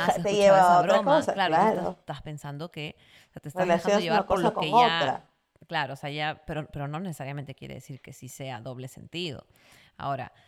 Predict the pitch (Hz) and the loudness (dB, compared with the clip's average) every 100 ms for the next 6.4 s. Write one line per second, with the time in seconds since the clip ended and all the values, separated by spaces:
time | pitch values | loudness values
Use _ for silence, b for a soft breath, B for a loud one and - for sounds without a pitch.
0 | b b - 156 151 147 143 - _ _ | b b -12 -10 -10 -12 -14 -20 _ _
1 | _ _ _ _ _ _ _ - 147 165 | _ _ _ _ _ _ _ -16 -10 -6
2 | 170 170 170 170 160 - _ _ _ _ | -4 -4 -4 -6 -8 -16 _ _ _ _
3 | _ _ _ 175 160 151 - 180 175 156 | _ _ _ -14 -12 -12 -12 -8 -6 -8
4 | _ _ _ 160 170 165 _ _ _ _ | _ _ _ -14 -10 -12 _ _ _ _
5 | b b - 160 160 151 147 156 147 151 | b b -14 -10 -10 -10 -10 -8 -8 -10
6 | 156 147 139 131 | -10 -14 -12 -14